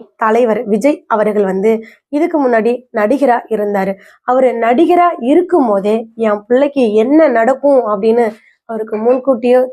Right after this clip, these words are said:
தெரிஞ்சதோ என்னவோ தெரியல, இதுக்கு முன்னாடியே பைரவா அப்படிங்கிற ஒரு படத்துல நடிச்சிருக்காரு.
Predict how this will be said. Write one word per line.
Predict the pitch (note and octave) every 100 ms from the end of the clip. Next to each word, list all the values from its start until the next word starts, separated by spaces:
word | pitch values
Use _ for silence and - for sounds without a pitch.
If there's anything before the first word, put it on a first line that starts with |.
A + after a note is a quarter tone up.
| -
தெரிஞ்சதோ | A3 B3 A#3+ A#3 B3 -
என்னவோ | A3 G#3+ G#3 A3 A3
தெரியல, | A3 G#3+ G#3+ F#3+ A#3 - _ _ _
இதுக்கு | C#4 F4 D#4+
முன்னாடியே | C4+ C4+ A#3 A3+ B3
பைரவா | G3+ A3+ D#4+ G4 F4+ D#4+ C4 -
அப்படிங்கிற | A3+ A3+ A#3+ A3+ G#3 -
ஒரு | G#3+ G#3
படத்துல | G#3+ G#3+ A3 A3 A#3+ - _ _ -
நடிச்சிருக்காரு. | A3 A#3 B3+ A3+ G#3+ G#3